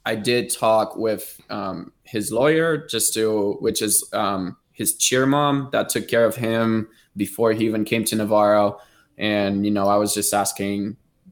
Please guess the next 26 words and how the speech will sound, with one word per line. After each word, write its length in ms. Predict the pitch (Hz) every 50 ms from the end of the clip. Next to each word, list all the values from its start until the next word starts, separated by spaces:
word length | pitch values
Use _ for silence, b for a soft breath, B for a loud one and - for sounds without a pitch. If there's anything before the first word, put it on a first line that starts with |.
| _ _ _ _
how 200 | - - 110 101
he's 200 | - 101 104 104
doing. 460 | 135 104 101 101 101 98 101 107 - B B B B B B B B B B B _
And 600 | - 101 101 98 98 95 95 98 95 85 - - -
obviously 320 | - 113 110 107 - 107 101
she 140 | - -
didn't 180 | 107 120 117 113
have 140 | 117 107 104
that 100 | 113 104
much 240 | 101 107 101 95 -
information 520 | 92 - - 101 98 95 98 - - 92
either, 320 | - - 104 101 104 101 95
but 380 | - 95 95 95 95 - -
no, 200 | 104 107 101 95
I 80 | 95 95
did 160 | 98 101 95
not 260 | 101 101 98 92 92
personally 460 | - - 104 98 - - 98 101 92 92
talk 240 | - 98 98 95 -
to 100 | - 92
him 580 | 123 90 95 98 95 98 95 90 87 90 - _ _ _ _ _ _ _ _ _ _
or 500 | - - 98 95 87 82 80 78 - - _ _
heard 380 | - - - 107 104 98 101
from 240 | - - 104 101 95
him 360 | 127 104 92 98 92 90 92
since 760 | - - - - 92 92 90 90 92 - - - - - -